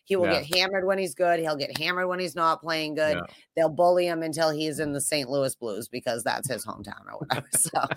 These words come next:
Speaker 1: there you go. <laughs> Ha ha,
Speaker 2: Little
Speaker 1: you
Speaker 2: in-,
Speaker 1: didn't know
Speaker 2: little
Speaker 1: I knew
Speaker 2: inside information. <laughs>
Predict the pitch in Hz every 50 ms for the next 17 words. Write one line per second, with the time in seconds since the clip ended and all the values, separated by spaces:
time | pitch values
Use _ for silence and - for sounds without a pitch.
0 | - - - - - - _ - - - 113 110 107 107 107 - 85 87 107 -
1 | - - 202 220 214 247 269 262 226 - 135 147 156 - 190 202 214 185 196 -
2 | 180 185 180 196 175 190 175 175 175 170 - - 160 156 151 143 135 - - 117
3 | 107 101 107 - -